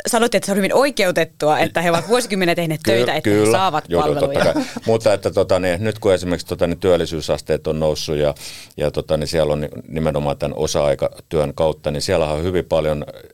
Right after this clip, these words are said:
Speaker 2: siis se, minkä takia meidän työllisyysaste on noussut, on se, että, että näitä eläkkelä-, eläkeläiset tekee paljon enemmän töitä kuin aikaisemmin ja mennään myöhemmin eläkkeelle. Eli, eli, tuota, niin, et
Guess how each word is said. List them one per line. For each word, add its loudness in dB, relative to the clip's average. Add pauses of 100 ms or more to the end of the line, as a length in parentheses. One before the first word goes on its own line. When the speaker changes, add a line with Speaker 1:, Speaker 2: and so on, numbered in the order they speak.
Speaker 2:
siis -8
se, -4
minkä -2
takia -4
meidän -2
työllisyysaste -4
on -2
noussut, -2
on -4
se, 0
että, -4 (380)
että -6 (400)
näitä -2 (880)
eläkkelä-, 0 (440)
eläkeläiset 0
tekee -2 (240)
paljon 0 (220)
enemmän -4
töitä -2 (420)
kuin -10
aikaisemmin -2 (340)
ja -8
mennään -2
myöhemmin 0
eläkkeelle. -2 (340)
Eli, -2
eli, -2
tuota, -2
niin, -4 (500)
et -6